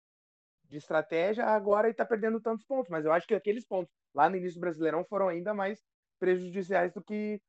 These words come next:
esses últimos, que até que ele, mesmo com o time titular, ele tá perdendo pontos.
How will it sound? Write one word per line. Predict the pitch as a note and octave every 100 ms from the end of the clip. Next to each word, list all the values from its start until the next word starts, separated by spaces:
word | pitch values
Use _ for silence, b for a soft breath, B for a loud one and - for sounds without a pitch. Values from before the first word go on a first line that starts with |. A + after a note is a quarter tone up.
| _ _
esses | - F3 F#3 D#3+
últimos, | F3+ F#3 D#3 B2 _ C#3
que | B2+ C3+
até | B2+ C#3
que | C#3
ele, | D#3 D3+ C#3 C3 C3+ C3+
mesmo | C3+ D3+ F3+
com | F3+
o |
time | F3 E3+
titular, | - E3 D#3
ele | F3
tá | F#3
perdendo | F#3 E3 E3+ E3
pontos. | D#3 D3+